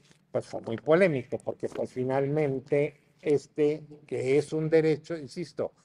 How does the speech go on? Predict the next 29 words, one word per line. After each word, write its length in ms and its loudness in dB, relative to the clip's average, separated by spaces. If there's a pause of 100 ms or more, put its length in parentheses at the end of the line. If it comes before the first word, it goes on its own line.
(120)
no 220 4
está 400 0
mal 340 -2
que 100 0
el 60 0
legislador 640 -2
haya 180 -2
reconocido, 880 -6 (400)
si 180 -10
ya 120 2
está 160 -4
en 80 2
la 100 -2
Constitución, 760 -6 (640)
el 160 -6
derecho 420 -2
del 160 0
personal 480 -4
de 80 -4
enfermería 840 -2 (500)
y 200 -2
el 120 2
de, 200 -6
médico 720 -2 (320)
de 240 4
objetar 640 -4 (1200)
o 120 0
de 80 4
ejercer. 560 -2